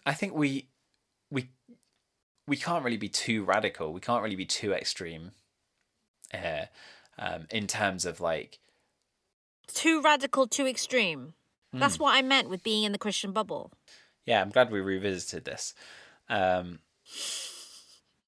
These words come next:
Speaker 1: there's a difference between, I think, what you're saying is different to what you're actually trying to communicate. But this is, so this is, I might be wrong. Tell me if I'm wrong. I think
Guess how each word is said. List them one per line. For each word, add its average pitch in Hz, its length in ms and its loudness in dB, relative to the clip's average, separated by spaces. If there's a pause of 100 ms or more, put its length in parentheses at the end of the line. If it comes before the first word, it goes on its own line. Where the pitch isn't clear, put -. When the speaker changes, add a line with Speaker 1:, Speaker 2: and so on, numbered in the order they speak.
(160)
Speaker 1:
there's 143 300 4
a 147 60 6
difference 190 460 4
between, - 340 -2 (100)
I 185 220 4
think, - 680 -4 (920)
what 127 260 8
you're 123 180 4
saying 131 840 4
is 98 160 -4
different 113 460 -4
to 107 180 -2
what 98 300 0
you're 90 460 0 (580)
actually - 420 -4
trying 95 380 -2
to 82 320 -2
communicate. 92 600 -6
But - 220 -4 (180)
this 131 200 0
is, 139 120 0
so 123 120 8
this 131 180 2
is, - 220 -2 (400)
I 120 80 4
might 113 160 6
be 101 80 4
wrong. 82 320 4
Tell 92 140 -2
me 90 100 -4
if 85 100 -6
I'm 85 140 -4
wrong. 82 160 -6 (1500)
I 180 140 2
think 190 440 -4